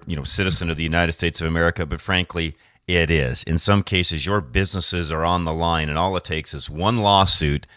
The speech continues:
to put you out of business, and A D F is there to help protect you from not only those lawsuits, but future lawsuits, by the way, because once precedent is set by A D F,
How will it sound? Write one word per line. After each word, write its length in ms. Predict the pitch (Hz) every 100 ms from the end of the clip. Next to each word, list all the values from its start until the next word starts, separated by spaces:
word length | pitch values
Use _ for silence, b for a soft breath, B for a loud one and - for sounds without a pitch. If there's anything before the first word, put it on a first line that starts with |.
| -
to 120 | -
put 240 | - 104
you 180 | 90 87
out 160 | 85 80
of 140 | 76
business, 420 | 95 90 - 76
and 100 | 78
A 140 | 82 90
D 160 | 82
F 160 | 85 82
is 120 | 80
there 160 | 82 80
to 80 | 76
help 180 | 80
protect 480 | - - - 90 -
you 140 | 78 73
from 320 | - 78 76
not 120 | 82
only 200 | 80 78
those 260 | 78 113 82
lawsuits, 480 | 78 78 - 87 -
but 200 | 92 - B B
future 380 | - 185 196 120
lawsuits, 500 | 98 85 85 87 80
by 220 | - 80
the 60 | 78
way, 120 | 76
because 280 | 69 - 82
once 220 | 107 127
precedent 560 | - - 123 - 110 98
is 100 | 85
set 460 | - - 110 82 B B B
by 180 | - 90
A 200 | 87 95
D 220 | 87 90
F, 200 | 117 85